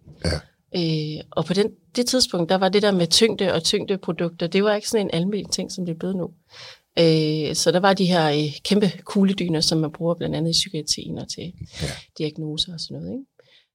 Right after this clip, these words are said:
Speaker 2: Og så, øh, ja, vi prøvede forskellige ting, og, øh, brugte hele vores opsparing på behandlinger og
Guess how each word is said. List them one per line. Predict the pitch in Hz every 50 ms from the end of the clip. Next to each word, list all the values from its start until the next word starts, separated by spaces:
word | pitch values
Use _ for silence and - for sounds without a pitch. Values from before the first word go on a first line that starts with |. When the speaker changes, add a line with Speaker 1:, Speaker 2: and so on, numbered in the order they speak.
| _ _ _ _ _ -
Speaker 2:
Og | 180 -
så, | - - 220 220 220 214 214
øh, | 202 190 175 175 170 170 165
ja, | 190 190 202 196 -
vi | - 202
prøvede | 196 - 226 226 226
forskellige | - - - 254 220 202
ting, | 196 - - 254 254 262 247 - -
og, | - 180 175 175 175 175
øh, | 175 180 175 180
brugte | 196 202 214 - _ - 208 185 175 170 165 - - - - - -
hele | 254 254 254
vores | 202 185 185 -
opsparing | 175 196 - - - - 175 160 165 170 160 -
på | - 190 175 170 170 170 - _ - - - - - - _ -
behandlinger | - 185 170 233 233 240 226 196 185 180 175 175
og | 165 165 - - 160 170 165 170 170